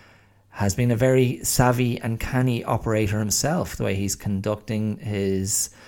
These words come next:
uh, interactions with the media and with the public via his phone and recording videos and being, uh, defiant and forthright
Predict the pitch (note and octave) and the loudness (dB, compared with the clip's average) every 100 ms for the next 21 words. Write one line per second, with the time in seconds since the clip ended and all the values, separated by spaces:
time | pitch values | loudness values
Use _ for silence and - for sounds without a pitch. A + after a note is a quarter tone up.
0 | - - - - - G#2 G2 F#2+ B2+ A2 | -20 -20 -20 -18 -6 -2 -2 -2 -2 -2
1 | A2 A#2+ - D3+ C#3+ - B2+ G2+ - G#2+ | -2 -2 -2 0 0 0 0 -4 -2 -2
2 | G#2 G2 A2 G#2 G#2 G#2+ F#2+ F#2 - G#2 | 0 -2 -2 -2 0 -2 -4 -6 -4 -4
3 | G#2 B2+ A#2 G2 G#2 G2+ E2+ F#2 - - | -2 -2 -4 -2 0 0 -2 -4 -4 0
4 | C3+ B2+ B2+ A2 - - - - - G2+ | 4 4 4 0 -8 -20 -20 -20 -10 -4
5 | G2 F#2+ F#2+ F#2+ F#2 F#2+ - A#2+ A2 G2+ | -2 0 0 0 -2 -4 -6 -2 0 0
6 | F#2+ G#2+ G#2 G#2+ G2+ G#2 G2 - - - | 0 -2 0 0 0 0 -2 -4 -6 -12
7 | G#2+ F#2+ F#2 F#2 F#2 - G2+ G2+ F#2+ F#2+ | -6 -4 -2 -2 -4 -4 -4 -2 -2 -2
8 | F#2 - - - - - _ _ - G#2+ | -6 -8 -20 -20 -20 -20 _ _ -6 -2
9 | G2+ G2 F2+ - _ _ - A2+ - F3 | -2 -2 -4 -10 _ _ -6 -4 0 4
10 | F#3 F#3 F3+ - - - _ _ C3 A2 | 6 4 2 -6 -14 -20 _ _ -6 -4
11 | G#2 G2+ - - D3 D3+ - C#3 C3+ C3+ | -2 -4 -4 -4 -2 -2 -2 -2 -2 -4
12 | - | -8